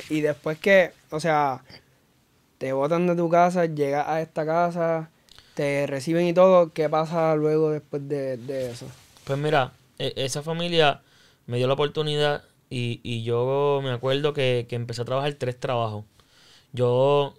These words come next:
Speaker 2: trabajaba en un hospital de seis a dos, salía y, eh, trabajaba de mantenimiento en McDonald's y mis días libres alternos de los trabajos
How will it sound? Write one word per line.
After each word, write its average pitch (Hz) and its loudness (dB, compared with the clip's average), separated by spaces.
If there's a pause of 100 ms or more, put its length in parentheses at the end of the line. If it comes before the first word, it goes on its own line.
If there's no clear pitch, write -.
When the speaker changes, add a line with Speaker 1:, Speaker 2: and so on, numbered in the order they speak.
Speaker 2:
trabajaba 135 0 (500)
en 131 -2
un 131 -2
hospital 156 -4
de 139 -2
seis 135 0
a 131 2
dos, 117 -2 (480)
salía 139 -2 (320)
y, 123 -4 (120)
eh, 87 -16 (120)
trabajaba 117 -2
de 135 -2
mantenimiento 135 -4
en 143 -2
McDonald's 147 -2 (600)
y 147 -2
mis 131 -2
días 143 2
libres 190 -2
alternos 185 -2
de 175 4
los 175 -2
trabajos 170 0